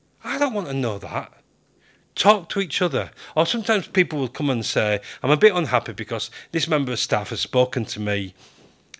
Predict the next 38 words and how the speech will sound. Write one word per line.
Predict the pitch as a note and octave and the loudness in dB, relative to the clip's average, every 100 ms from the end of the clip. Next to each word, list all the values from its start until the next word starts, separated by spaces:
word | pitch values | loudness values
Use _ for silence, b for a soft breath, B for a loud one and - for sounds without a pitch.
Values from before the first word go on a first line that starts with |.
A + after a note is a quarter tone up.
| _ | _
I | C3 C3+ | 4 4
think, | C3+ A2 - - - _ _ _ - | 2 -2 -4 -16 -20 _ _ _ -8
um, | G#2+ G#2+ | -6 -6
inappropriately." | B2+ A#2+ - C3+ C3+ - G#2+ G2 F#2 - B B | -4 -6 0 2 2 -2 -6 -6 -12 -14 B B
And | A#2+ | 0
so | F#3+ | 6
I | F#3 | 6
would | F3+ - | 6 2
say, | - C3+ A2+ B B | 2 2 2 B B
"Oh, | F#3+ F3+ | 2 2
what | F#3 F3+ | 0 -2
did | F#3 - | -2 -2
they | D#3+ | -6
say | - F3+ F3 | -2 0 0
when | D3 A#2+ | 0 -2
you, | A2 G#2+ G2+ | -2 -2 -4
when | A2+ A2+ | -6 -4
you | G#2+ | -4
talked | G#2+ - D#3+ D#3 | -2 0 0 0
to | - | -10
them?" | F#2+ - _ _ _ | -10 -12 _ _ _
"Well, | D#3+ | -2
I | A3 | -2
haven't | F#3+ | -2
spoken | - D#3 E3+ | -2 -2 -2
to | B2 - | -8 -10
them." | E2 - _ _ _ _ _ _ _ _ _ _ - | -14 -20 _ _ _ _ _ _ _ _ _ _ -6
"Oh, | |
well, | D3 | 0
why | F3 | 2
is | F#3 | 2
that | G#3 D#3+ | -2 -2
then?" | C3 F#2 _ b b b b | -6 -8 _ b b b b
"Well, | G2+ | -4
I'm | G2+ | -2
speaking | - E3 A#2+ | -2 -2 -2
to | - A#2+ | -2 -2
you." | F#3 G3+ | -2 -4